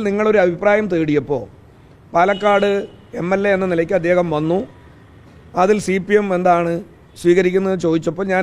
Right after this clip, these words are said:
അതിൻ്റെ കൂട്ടത്തിലാണ് ഈ കാര്യം പറഞ്ഞത്. പറഞ്ഞത് വെറുതെ പറഞ്ഞു പോയി എന്നൊന്നും കണക്കാക്കണ്ട. അപ്പോൾ ആ കാര്യത്തിൽ വ്യക്തതയുള്ളത് കൊണ്ട് തന്നെയാണ് പറഞ്ഞത്.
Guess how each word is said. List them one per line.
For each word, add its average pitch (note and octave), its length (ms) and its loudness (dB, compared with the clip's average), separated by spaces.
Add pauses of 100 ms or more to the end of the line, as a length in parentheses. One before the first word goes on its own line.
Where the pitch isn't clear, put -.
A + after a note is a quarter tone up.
അതിൻ്റെ F#3 260 -2
കൂട്ടത്തിലാണ് D#3+ 560 -2 (200)
ഈ F3 120 6
കാര്യം D#3+ 320 -2
പറഞ്ഞത്. C#3 300 -4 (920)
പറഞ്ഞത് G#3 460 0 (440)
വെറുതെ F#3+ 280 2 (140)
പറഞ്ഞു G#3+ 280 0
പോയി G#3+ 180 0 (100)
എന്നൊന്നും A3+ 300 -6
കണക്കാക്കണ്ട. D3 500 -4 (1120)
അപ്പോൾ G#3+ 240 -4 (680)
ആ G3 40 -4 (140)
കാര്യത്തിൽ A#3+ 500 0 (800)
വ്യക്തതയുള്ളത് G#3+ 600 -2
കൊണ്ട് G3+ 140 -4
തന്നെയാണ് G3 340 -4
പറഞ്ഞത്. C#3+ 340 -2